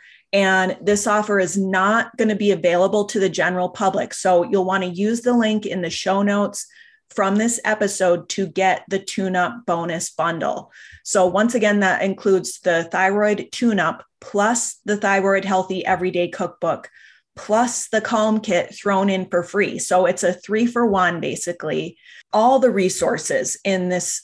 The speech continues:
are designed to help you, you know, get your thyroid tuned up and running optimally so that you can feel optimal.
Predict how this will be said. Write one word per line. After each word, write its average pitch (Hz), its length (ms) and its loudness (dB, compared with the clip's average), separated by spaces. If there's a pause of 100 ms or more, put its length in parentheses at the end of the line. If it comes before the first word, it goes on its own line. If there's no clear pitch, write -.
are 175 380 0
designed 180 420 -2
to 175 80 0
help 208 340 0
you, 180 340 -2
you 185 80 -6
know, 160 200 -8
get 202 240 0
your 196 120 4
thyroid 175 460 0
tuned 233 360 2
up 170 180 0
and 175 260 -4
running 190 360 0
optimally 185 600 -2
so 196 200 -2
that 202 280 0 (360)
you 233 160 0
can 214 220 0
feel 240 500 0
optimal. - 720 -6